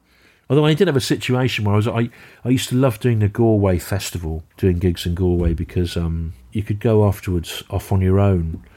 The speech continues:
I could make three Guinnesses last for about six hours, and these just world-class folk musicians are just doing sessions, going from pub to pub, and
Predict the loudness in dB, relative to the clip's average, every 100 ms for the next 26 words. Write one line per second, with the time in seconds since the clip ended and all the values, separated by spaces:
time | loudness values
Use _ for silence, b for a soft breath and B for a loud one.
0 | b -4 -2 0 0 0 -2 0 2 2
1 | 2 2 0 -4 -4 -2 -2 -4 -4 -6
2 | -4 -6 -6 -4 -4 -4 -4 -8 -12 B
3 | B B B -2 2 4 2 -2 -12 -6
4 | -6 -4 -2 2 4 6 4 0 -6 -2
5 | 0 -2 -4 -12 -4 0 2 2 0 0
6 | 0 -2 -2 -2 -2 2 2 2 0 -2
7 | 0 -2 -2 0 -2 -2 -4 -2 -4 -4
8 | -6 -2 0 -2 -4